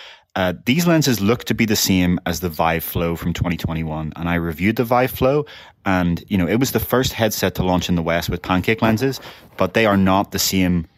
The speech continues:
quality of pancake lenses that are in Pico four and Quest Pro. I would call the Pico four and Quest Pros Gen two. And so what I'm wondering is, what was, what were these lenses like? Wa-, was the field of view,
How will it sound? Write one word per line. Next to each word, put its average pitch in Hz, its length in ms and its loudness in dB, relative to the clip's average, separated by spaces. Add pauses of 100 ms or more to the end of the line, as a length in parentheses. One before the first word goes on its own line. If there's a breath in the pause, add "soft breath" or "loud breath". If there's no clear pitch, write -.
(100)
quality 90 400 2
of 85 100 -2
pancake 90 440 -2
lenses 85 420 0
that 87 140 -2
are 85 100 0
in 82 280 -2
Pico 90 340 -4
four 85 260 0
and 80 100 -2
Quest - 340 -4
Pro. 82 360 -2
I 95 100 2
would 107 140 2
call 104 160 0
the 107 80 -2
Pico 101 300 0
four 90 220 0
and 87 80 0
Quest 85 300 -4
Pros 82 420 -4 (380 loud breath)
Gen 90 340 2
two. 104 280 2 (400 loud breath)
And 95 160 -2
so - 80 0
what 110 160 2
I'm 110 60 2
wondering 120 300 4
is, 98 220 0 (380)
what 107 240 0
was, 107 320 0
what 120 180 0
were 135 120 2
these 113 260 2
lenses 90 380 0
like? 80 260 -4
Wa-, 92 160 -4
was 95 160 -2
the - 80 -4
field 101 300 0
of 90 80 -2
view, 117 340 0